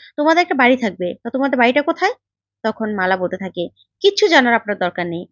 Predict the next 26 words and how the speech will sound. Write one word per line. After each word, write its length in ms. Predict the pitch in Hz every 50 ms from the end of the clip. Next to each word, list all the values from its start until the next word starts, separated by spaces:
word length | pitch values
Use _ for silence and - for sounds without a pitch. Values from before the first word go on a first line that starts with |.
| _ _ -
আপাতত 440 | - 202 202 - 247 254 285 294 320
জানবেন 420 | 302 269 302 311 302 262 247 277 320 - - - - -
আমার 260 | 247 269 277 311 330
ফুলসজ্জার 540 | 320 - 302 302 285 311 285 226 233 247 277 -
খাট 200 | - 233 208 -
সাজানো, 420 | - 202 185 170 175 165 170 175
বুঝতে 240 | 175 208 226 - 339
পেরেছেন? 380 | 359 415 427 415 - 254 190 - _ _ - - - -
আমি 220 | 226 254 285 320
এখন 220 | 349 339 403 381
ভাবছি 400 | 349 349 339 330 - - - 247
আমার 240 | - - 240 233 247
ফুলসজ্জা 500 | 254 254 247 226 - 226 202 - - 185
নিয়ে, 260 | 180 180 175 170 170 175 _ _ _ _ _ _ -
তারপরে 440 | 294 330 330 - 359 269 269 330 - _ - - -
রাতে 300 | 254 269 285 302 302 403
এ 80 | 392 370
বাড়ির 240 | 339 349 349 359 349
ছেলেকে 340 | - - 339 330 349 - 392
নিয়ে 160 | 359 302 269
কিছুটা 400 | 262 - 269 - 277 - 254 269 - - - _ - 247
রোমান্টিক 480 | 294 320 320 359 381 381 359 381 381
সময় 280 | - 285 247 220 214 202
কাটানোর 360 | 196 196 196 185 185 196 185
কথা 220 | 170 175 170 185
ভাবছি, 480 | 175 175 170 165 - - - 170 160 -